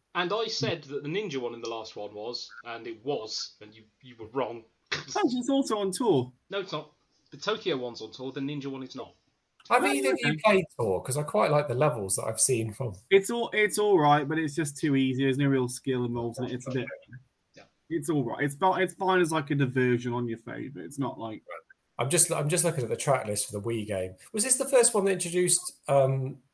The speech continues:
Speaker 3: old tracks?
Speaker 1: Mm, ooh.
Speaker 3: I
Speaker 1: Double
Speaker 3: don't think Double Dash had old tracks.
Speaker 2: I
Speaker 1: Can't
Speaker 2: think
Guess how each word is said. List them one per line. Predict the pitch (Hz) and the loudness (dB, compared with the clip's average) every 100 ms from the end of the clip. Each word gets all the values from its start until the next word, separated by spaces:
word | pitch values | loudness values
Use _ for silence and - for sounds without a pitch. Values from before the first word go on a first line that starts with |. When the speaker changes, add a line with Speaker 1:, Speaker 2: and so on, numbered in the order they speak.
| _ 151 | _ 4
Speaker 3:
old | 139 127 | 6 4
tracks? | - 143 98 - - - _ _ _ 147 | 0 -2 -2 -6 -10 -10 _ _ _ -12
Speaker 1:
Mm, | 143 143 139 135 131 131 127 127 123 120 123 | -8 -6 -6 -8 -10 -10 -12 -12 -12 -14 -14
ooh. | 127 113 104 95 _ _ _ _ _ - _ _ | -14 -14 -14 -16 _ _ _ _ _ -20 _ _
Speaker 3:
I | - | -2
Speaker 1:
Double | 175 | 0
Speaker 3:
don't | 214 | 2
think | 208 196 | 2 0
Double | 196 170 | -2 -2
Dash | 113 92 - | 0 -2 -2
had | 98 | -4
old | 95 92 | -4 -4
tracks. | - 87 117 - - - | -6 -4 -4 -6 -6 -4
Speaker 2:
I | 170 | -4
Speaker 1:
Can't | |
Speaker 2:
think | 156 | -4